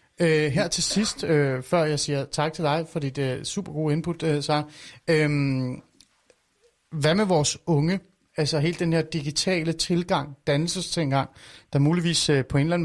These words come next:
måde, øh, mangler at have fejlet. Øh, tænker du, det er forældrene, der skal tage mere ansvar og være sådan lidt mere aktiv i forhold til den del, eller tror du, at, øh, øh,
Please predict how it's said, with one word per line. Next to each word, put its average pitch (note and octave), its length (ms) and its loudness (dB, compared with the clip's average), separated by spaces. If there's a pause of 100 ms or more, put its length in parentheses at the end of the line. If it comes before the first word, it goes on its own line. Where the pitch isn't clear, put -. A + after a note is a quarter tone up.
måde, F3 120 2 (140)
øh, B2+ 140 0 (600)
mangler C#3+ 320 4
at D#3 120 4
have C3+ 120 2
fejlet. D3 480 2 (160)
Øh, B2+ 360 0 (460)
tænker D#3+ 280 2
du, D3 120 -2
det D3 160 -2
er C#3 180 -4
forældrene, G3+ 500 0
der D#3+ 140 0
skal - 180 -4
tage D#3 180 2
mere F3 220 -2
ansvar D#3+ 560 0
og C#3+ 140 0
være C#3+ 160 2
sådan E3 160 0
lidt D#3 160 -4
mere E3+ 180 -2
aktiv D#3+ 420 -4
i D#3 80 -4
forhold E3 260 0
til - 220 -8
den F3+ 280 -2 (340)
del, F3 220 2
eller D3 200 2
tror D3+ 280 0
du, C#3 220 -2
at, C#3+ 300 -2
øh, C3 200 2 (720)
øh, C3+ 300 2